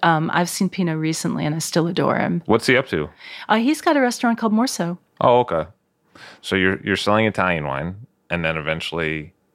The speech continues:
Speaker 2: it moved into Austria a little bit.
Speaker 1: Well, Austria moved into us. My brother and I, um,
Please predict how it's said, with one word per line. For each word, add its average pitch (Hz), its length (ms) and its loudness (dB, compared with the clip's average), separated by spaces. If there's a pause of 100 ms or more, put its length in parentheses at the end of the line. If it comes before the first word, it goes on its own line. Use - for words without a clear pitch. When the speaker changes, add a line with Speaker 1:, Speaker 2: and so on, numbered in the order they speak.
(200)
Speaker 2:
it 85 160 0
moved 82 240 -2
into 80 200 0
Austria - 380 -2
a - 40 -10
little - 120 -10
bit. - 160 -14 (580)
Speaker 1:
Well, 214 380 2
Austria 214 440 2
moved 175 300 0
into 156 260 -2
us. - 340 -6 (720)
My 170 80 4
brother 196 340 4
and 170 160 4
I, 156 400 2
um, 156 460 0